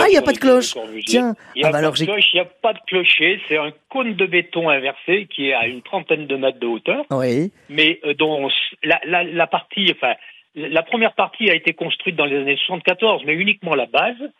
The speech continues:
Speaker 2: Voilà. Et, euh, ça a été très compliqué parce que Le Corbusier a fait plusieurs plans. Il y avait des, une opposition, euh, à la fois entre, euh, le, le diocèse, qui était quand même, euh, théoriquement le maître d'œuvre, et Le Corbusier sur des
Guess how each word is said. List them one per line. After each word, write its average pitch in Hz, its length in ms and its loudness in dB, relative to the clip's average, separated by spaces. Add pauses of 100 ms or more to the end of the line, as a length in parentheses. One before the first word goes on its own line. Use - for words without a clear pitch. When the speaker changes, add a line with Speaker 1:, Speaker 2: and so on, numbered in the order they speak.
(420)
Speaker 2:
Voilà. 131 360 2 (260)
Et, 147 300 4
euh, 120 220 0 (400)
ça 165 60 2
a - 20 2
été 156 180 0
très 156 160 -2
compliqué 202 380 -2
parce - 180 -6
que 160 80 -2
Le 160 100 2
Corbusier 160 580 0
a 135 80 0
fait 131 180 -4
plusieurs 139 480 -4
plans. 233 340 0
Il 202 80 0
y 147 60 2
avait 139 220 0
des, 127 340 0 (400)
une 143 120 -6
opposition, 151 800 2
euh, 117 300 2
à 123 140 0
la 143 100 2
fois 156 240 0
entre, 139 300 -4
euh, 127 80 0 (840)
le, 104 280 -8 (120)
le 117 100 -4
diocèse, 147 560 0 (300)
qui 123 60 -4
était 120 180 -4
quand 123 140 -8
même, 123 180 -4
euh, 107 220 -2
théoriquement 131 420 -2
le 120 60 -2
maître 123 260 0
d'œuvre, 233 300 2 (360)
et 147 120 0
Le 151 80 0
Corbusier 143 500 -2
sur - 140 -2
des 131 100 2